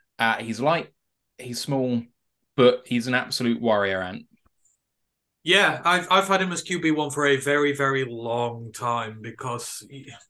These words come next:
Speaker 2: you also have to
Speaker 1: But he's
Speaker 2: take
Speaker 1: an
Speaker 2: into
Speaker 1: absolute
Speaker 2: account how, you know, the supporting cast they've had at their teams. He has had nowhere near the talent to work with that C J Stroud has, even though he's at Alabama. And,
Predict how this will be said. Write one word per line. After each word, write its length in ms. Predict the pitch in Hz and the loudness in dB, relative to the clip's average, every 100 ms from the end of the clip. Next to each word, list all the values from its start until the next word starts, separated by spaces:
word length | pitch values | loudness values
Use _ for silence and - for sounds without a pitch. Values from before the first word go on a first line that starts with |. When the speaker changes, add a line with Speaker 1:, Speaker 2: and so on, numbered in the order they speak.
| _ _ _ _ | _ _ _ _
Speaker 2:
you 140 | 143 | 0
also 280 | 185 196 208 | 2 4 4
have 280 | 202 180 - | 4 2 2
to 80 | - | -4
Speaker 1:
But 80 | 160 | 0
he's 140 | 143 | 2
Speaker 2:
take 100 | - | 4
Speaker 1:
an 60 | - | 4
Speaker 2:
into 20 | |
Speaker 1:
absolute 380 | - - 156 - | 4 0 0 -2
Speaker 2:
account 640 | 143 120 104 104 107 - - | -2 -2 -2 -8 -12 -14 -12
how, 1000 | - 139 135 135 131 131 127 127 123 117 | -6 2 4 4 4 2 -2 -4 -6 -4
you 140 | 147 | -2
know, 120 | 131 120 | 0 -2
the 80 | 135 | -4
supporting 480 | 160 180 180 131 | -2 2 2 2
cast 240 | 127 113 - | -2 -4 -2
they've 120 | 110 | -6
had 220 | 117 110 | -2 -4
at 100 | 104 | -4
their 120 | 123 | -8
teams. 260 | 123 123 110 | -8 -8 -8
He 120 | 175 | 0
has 180 | 160 139 | 0 2
had 160 | 139 139 | -2 -2
nowhere 340 | 156 147 135 | -2 0 -2
near 220 | 123 117 | -4 -8
the 100 | 107 | -10
talent 320 | 113 120 113 - | -6 -6 -6 -8
to 40 | |
work 200 | 117 110 | -8 -8
with 160 | 107 107 | -6 -10
that 100 | 107 | -10
C 160 | - 113 | -10 -10
J 180 | 107 | -8
Stroud 320 | 104 131 131 123 | -8 -4 -4 -2
has, 420 | 120 120 113 - _ - | -2 -2 -4 -14 _ -6
even 200 | 165 175 | -2 2
though 140 | 156 | 4
he's 140 | 143 | 4
at 100 | 143 | 2
Alabama. 720 | 131 120 113 123 120 120 117 110 _ _ _ | 2 0 0 0 -2 -2 -8 -10 _ _ _
And, 440 | 131 127 127 120 | 0 0 0 -4